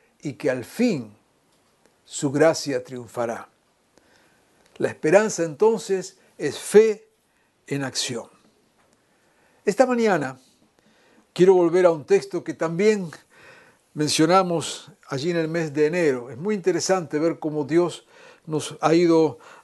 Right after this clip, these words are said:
hablando, preparándonos para esta circunstancia. Y es el texto en el que quisiera que dedicáramos unos minutos hoy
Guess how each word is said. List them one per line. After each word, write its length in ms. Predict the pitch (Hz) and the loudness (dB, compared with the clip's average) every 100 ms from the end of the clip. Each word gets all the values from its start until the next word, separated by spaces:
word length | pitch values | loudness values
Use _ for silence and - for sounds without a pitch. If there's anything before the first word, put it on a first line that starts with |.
| - | -4
hablando, 580 | 160 147 175 180 160 151 | 0 4 4 2 -2 -4
preparándonos 1040 | 160 151 156 165 185 165 156 147 120 - _ _ | -6 -2 2 2 2 0 -2 -2 -4 -10 _ _
para 220 | 139 147 | 0 2
esta 260 | 156 147 139 | 0 0 -4
circunstancia. 1040 | 139 123 123 - - 120 117 - 123 - _ _ _ - _ _ _ _ _ - | -4 -8 -10 -6 -4 -4 -6 -12 -12 -18 _ _ _ -20 _ _ _ _ _ -4
Y 60 | |
es 80 | 196 | 4
el 120 | 226 | 4
texto 300 | 185 233 226 | 4 2 2
en 80 | 202 | 0
el 100 | 175 | 0
que 140 | 147 147 | -8 -10
quisiera 440 | 139 - 196 185 | -10 -2 0 0
que 140 | 160 | 0
dedicáramos 640 | 151 147 135 180 175 160 147 | -4 -4 -2 2 2 0 -6
unos 220 | 156 120 | -10 -8
minutos 600 | 147 190 196 208 190 - | -4 -4 -2 -4 -4 -6
hoy 360 | - 175 196 196 | 2 4 4 -2